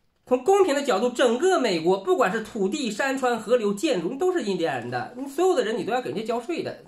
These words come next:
交房租的，强占人的地方了，给点税算什么呀？而且给的非常少啊！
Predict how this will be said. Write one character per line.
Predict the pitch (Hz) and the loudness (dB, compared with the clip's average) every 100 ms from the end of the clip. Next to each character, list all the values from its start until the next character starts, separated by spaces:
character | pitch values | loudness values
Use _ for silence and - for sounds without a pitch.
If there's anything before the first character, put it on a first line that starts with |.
| - | -8
交 | 262 | -4
房 | 240 | -4
租 | 247 269 | -4 -4
的， | - - - - _ _ _ _ | -6 -8 -16 -20 _ _ _ _
强 | - 254 | -6 -4
占 | 269 269 | -2 -2
人 | 226 | -2
的 | |
地 | 311 285 | -6 -4
方 | 156 | -4
了， | 139 - - _ _ - | -4 -8 -14 _ _ -10
给 | - | -2
点 | 262 | -2
税 | 208 269 | -2 -2
算 | 214 | -2
什 | 131 | -4
么 | 143 | -4
呀？ | 151 147 _ _ _ _ | -6 -8 _ _ _ _
而 | 185 | -4
且 | 240 | -2
给 | 185 | -2
的 | 170 | -2
非 | 254 | 0
常 | 233 | -2
少 | 220 170 | -2 -2
啊！ | 120 147 131 - | -2 -2 -4 -12